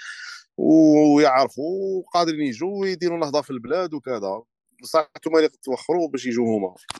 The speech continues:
آه، هو عبيك يضحك عليك، فهمتني؟ ما،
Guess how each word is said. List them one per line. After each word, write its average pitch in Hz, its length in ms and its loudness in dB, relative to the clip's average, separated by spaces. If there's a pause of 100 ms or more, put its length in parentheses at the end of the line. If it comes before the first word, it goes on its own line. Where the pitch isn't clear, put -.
(440)
آه، 165 1000 -2 (160)
هو 175 200 2
عبيك 185 300 4
يضحك 180 320 -2
عليك، 147 280 0 (300)
فهمتني؟ 117 280 -4
ما، 110 300 -4